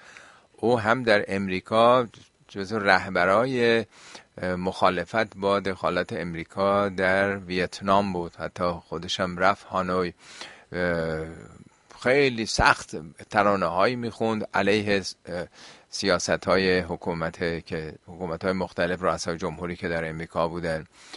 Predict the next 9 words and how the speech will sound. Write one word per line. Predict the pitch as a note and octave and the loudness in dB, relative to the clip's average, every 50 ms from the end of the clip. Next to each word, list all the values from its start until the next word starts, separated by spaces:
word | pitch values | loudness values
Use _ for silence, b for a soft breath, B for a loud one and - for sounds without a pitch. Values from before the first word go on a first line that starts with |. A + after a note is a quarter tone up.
| B B B B B B B B B B _ | B B B B B B B B B B _
حتی | _ - - A2+ - - - C3 B2 B2 B2 B2 | _ 2 4 4 4 4 4 6 8 8 8 8
در | A#2 G#2 - - A2 A2 G#2+ G#2 G#2 G#2 G2+ | 6 2 -2 -2 0 4 6 6 6 6 6
همین | G2+ G2 G2 G2+ A2 A2+ A2+ A2+ A2+ A2+ A2 G#2 G2 | 2 -2 -6 -8 -6 -4 -4 -4 -4 -4 -6 -6 -6
جریانات | F2 G2 G2 F#2+ F#2+ F#2+ F#2 F#2 F#2+ F#2+ G2+ G2+ B2 | -4 -2 -2 -2 0 0 -2 0 0 -2 -2 -4 -6
چند | A#2 - - G#2 G2 G2 | -8 -6 -6 -4 -4 -4
سال | F#2+ - A2+ G#2+ G#2+ G#2 | -4 -4 -4 -2 -4 -4
پیش | - - B2 B2 A2 - - | -6 -8 -10 -8 -8 -8 -6
بود، | G#2+ G#2 G2+ F#2+ - - | -4 -4 -4 -4 -4 -6
مال، | F2+ E2+ E2+ E2 E2 E2+ F2 | -6 -6 -6 -4 -4 -2 0